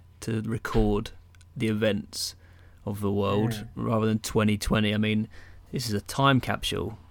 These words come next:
Speaker 1: You know, when you go through to the British History Museum in twenty years, our recordings will be on there from the S N T podcast
Speaker 2: <laughs>
Speaker 1: as a record of twenty twenty.
Speaker 2: Yeah,
Speaker 1: No, I mean,
Speaker 2: definitely, mate.
Speaker 1: um, for me, it's been pretty good, to be honest. Um, it's a new venture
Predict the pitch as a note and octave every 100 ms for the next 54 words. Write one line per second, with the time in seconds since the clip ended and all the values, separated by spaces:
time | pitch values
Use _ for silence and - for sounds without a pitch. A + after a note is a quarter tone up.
0 | - A#2 G#2 B2+ C3 A#2 A2+ A2 A2+ G#2+
1 | - A2 G#2+ G#2+ G#2+ A#2+ G#2+ - - B2
2 | - A#2+ - G#2 G#2+ A2+ A2 G#2 G#2+ -
3 | A#2 G#2+ G#2+ F#2+ A2 A2+ - A2+ A2+ A2+
4 | - A#2+ A#2 A#2 A#2 A#2 A#2+ A#2+ F2+ -
5 | A2 A2 - A2+ A2+ A2 A#2+ - - B2+
6 | - - - - - - - C#4+ - -
7 | - A2+ G#2+ A2+ A2+ A2 G#2 G2 - -
8 | G#2+ G#2+ - A#2 A2 A2 - - - -
9 | - - C#3+ C#3 G#2 G2+ G#2+ G#2+ G#2 G2+
10 | G#2 G#2 B2 - - - - - C3+ A#2+
11 | G2+ - G2+ G2 - F#2+ F#2+ G2 G2+ -
12 | - G#2 G2+ F#2+ - G#2+ G#2 G2+ G#2 -
13 | - - - - A2+ A2 A2 G#2+ A2+ A2+
14 | A2+ A2+